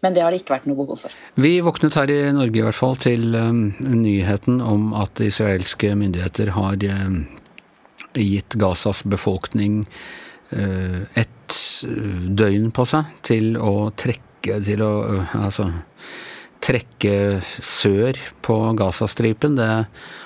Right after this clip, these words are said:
Speaker 2: Magne hadde et ganske godt bilde her. Det var som du skulle bedt Oslos befolkning gitt dem et døgn på å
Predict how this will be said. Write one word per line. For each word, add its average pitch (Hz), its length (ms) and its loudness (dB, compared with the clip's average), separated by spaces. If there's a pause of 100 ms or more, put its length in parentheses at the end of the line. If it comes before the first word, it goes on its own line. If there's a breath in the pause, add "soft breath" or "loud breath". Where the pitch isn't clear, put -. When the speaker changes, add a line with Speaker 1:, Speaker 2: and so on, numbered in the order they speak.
(200 loud breath)
Speaker 2:
Magne 107 280 2
hadde 107 240 2
et 110 60 0
ganske 107 360 -2
godt 104 240 -4
bilde 98 260 2
her. 110 160 2
Det 110 80 2
var 101 80 0
som 104 200 0
du 104 80 0
skulle 101 200 0
bedt 98 220 0
Oslos 98 380 -2
befolkning 101 600 0
gitt 101 360 -2
dem 101 200 0
et 104 160 -4
døgn 98 320 0
på 110 120 -2
å 101 280 0